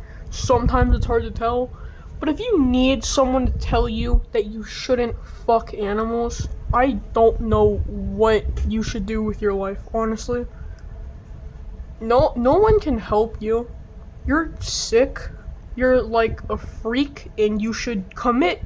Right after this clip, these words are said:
low tier god. I don't think I can say that. I don't think I should, like, actively tell people to do that. And I'll, I'll probably get a warning or a strike for, for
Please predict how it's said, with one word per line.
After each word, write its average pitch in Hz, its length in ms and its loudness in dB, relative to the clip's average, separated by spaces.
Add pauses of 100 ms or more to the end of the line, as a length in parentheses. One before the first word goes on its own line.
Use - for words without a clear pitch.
(200)
low 254 280 4
tier 240 320 -2
god. 196 360 0 (920)
I 262 140 6
don't 269 220 4
think 247 240 0
I 226 140 2
can 214 260 -2
say 160 300 6
that. 135 300 6 (480)
I 240 40 4
don't 277 160 4
think 294 200 0
I 262 100 6
should, 202 420 -2 (140)
like, 233 320 0 (160)
actively 240 640 2
tell - 320 6
people 240 560 -2 (480)
to 233 160 4
do 196 220 2
that. 285 280 2 (1080)
And 240 400 4
I'll, 226 180 4
I'll 233 200 4
probably 277 520 2
get 240 300 2 (340)
a 233 60 2
warning 226 720 2
or 202 120 0
a 196 60 4
strike 226 420 0
for, 240 200 2 (220)
for 277 220 6